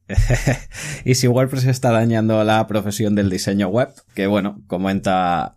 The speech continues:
ahora, ahora entraremos, ahora entraremos a tratarlo en profundidad, pero bueno, comenta un poco el, el, el estado, las buenas prácticas y un poco la, las tendencias que hay en el tema de, de desarrollo web, que al final,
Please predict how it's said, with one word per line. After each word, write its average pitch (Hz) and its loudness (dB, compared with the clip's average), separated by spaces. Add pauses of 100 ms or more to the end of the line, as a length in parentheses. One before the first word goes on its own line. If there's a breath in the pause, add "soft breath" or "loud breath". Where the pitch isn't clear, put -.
(140)
ahora, 110 2
ahora 113 2
entraremos, 107 0
ahora 101 0
entraremos 98 -2
a 104 0
tratarlo 95 -4
en 87 -6
profundidad, 95 -2
pero 90 -4
bueno, 90 -6
comenta 87 -6
un 87 -6
poco 90 -4
el, 76 -6
el, 78 -10
el 95 -8
estado, 113 0
las 107 -2
buenas 104 -4
prácticas 107 -4
y 107 0
un 87 -4
poco 101 -6
la, 95 0
las 95 -4
tendencias 95 -4
que 95 -4
hay 92 -4
en 92 -8
el 87 -10
tema 90 -6
de, 80 -6
de 87 -6
desarrollo 92 -2
web, 101 -2
que 95 -4
al 82 -8
final, 87 -8